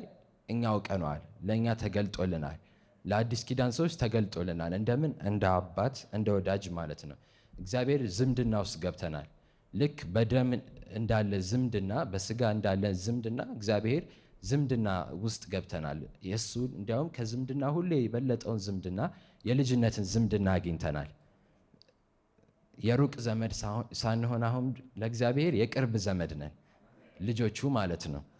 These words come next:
በደም እና በስጋ አንድ ልጅ ከአባትና ከእናቱ እንደሚካፈል እኛም ከእግዚአብሔር ተካፍለን ልጆቹ ሆነናል። እግዚአብሔርን ምን ተካፍለን? ሕይወቱን ተካፍለን ማለት ነው።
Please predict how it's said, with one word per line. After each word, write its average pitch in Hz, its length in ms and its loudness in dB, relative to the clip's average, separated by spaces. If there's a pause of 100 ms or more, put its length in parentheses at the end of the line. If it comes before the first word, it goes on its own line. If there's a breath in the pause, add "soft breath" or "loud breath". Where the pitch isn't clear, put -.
(340 loud breath)
በደም 117 500 2
እና 123 240 0
በስጋ 113 440 -4 (260)
አንድ 110 280 -2 (540)
ልጅ 139 260 0 (120)
ከአባትና 117 580 0
ከእናቱ 127 440 -2
እንደሚካፈል 113 800 -4 (360 loud breath)
እኛም 131 300 2
ከእግዚአብሔር 117 580 2
ተካፍለን 113 580 -2
ልጆቹ 110 440 0
ሆነናል። 80 440 -4 (1300 soft breath)
እግዚአብሔርን 113 600 0
ምን 117 140 -2
ተካፍለን? 127 460 -4
ሕይወቱን 127 400 2
ተካፍለን 107 500 -2
ማለት 87 380 0
ነው። 67 140 -8